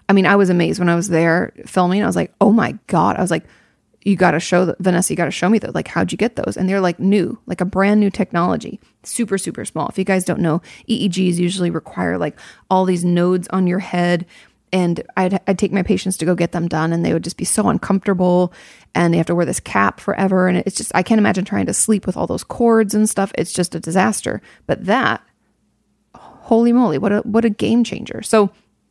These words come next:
anyways, what I'm saying is, <laughs> so I've got off on a tangent. I'm sorry. But it's, it's very normal to think in that medical model way when that's really not how our brains work. And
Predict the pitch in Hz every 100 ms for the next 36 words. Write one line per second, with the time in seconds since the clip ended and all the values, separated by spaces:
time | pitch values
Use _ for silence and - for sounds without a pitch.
0 | _ _ _ _ _ - 233 - - -
1 | - - - _ _ _ _ _ _ _
2 | _ _ _ 220 202 175 - 160 160 160
3 | 170 - - 214 - 226 - 165 175 170
4 | 160 - - - - - 202 - - 190
5 | - - 214 180 196 - - _ - _
6 | _ _ _ _ _ _ _ 214 - 220
7 | 208 220 208 196 190 180 175 180 - 170
8 | 160 - 170 156 165 170 165 147 165 143
9 | - - 196 - _ _ _ _ _ _
10 | _ - 185 196 180 175 170 185 175 160
11 | 165 151 196 - - 175 165 151 - -
12 | - - - - _ _ _ _ - 190
13 | 180 175 170